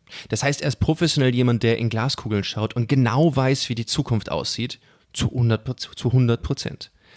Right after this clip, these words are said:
Sein Name ist Florian Kondert und, äh, wir kennen uns sehr lange. Freue mich sehr, dass er heute da ist. Florian, wie geht's dir?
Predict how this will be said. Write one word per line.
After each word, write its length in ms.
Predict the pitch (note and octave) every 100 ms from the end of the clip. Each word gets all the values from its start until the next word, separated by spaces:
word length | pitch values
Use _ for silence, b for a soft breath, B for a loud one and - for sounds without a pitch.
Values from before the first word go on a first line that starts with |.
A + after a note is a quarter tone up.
| b
Sein 140 | A2
Name 160 | A2+ D3+
ist 100 | B2
Florian 300 | - A#2+ A#2
Kondert 440 | A#2 A2+ A2+ - -
und, 280 | G#2+ G2+ G#2
äh, 180 | G2
wir 80 | G2
kennen 140 | - B2+
uns 120 | -
sehr 100 | G#2+
lange. 220 | G2+ G2+
Freue 280 | - - A2
mich 140 | A2+
sehr, 120 | -
dass 120 | G2+ G2
er 80 |
heute 160 | G2 G#2
da 140 | -
ist. 180 | F#2+ - _
Florian, 300 | - G#3+ C3
wie 60 |
geht's 180 | C3+ D#3+
dir? 220 | - G2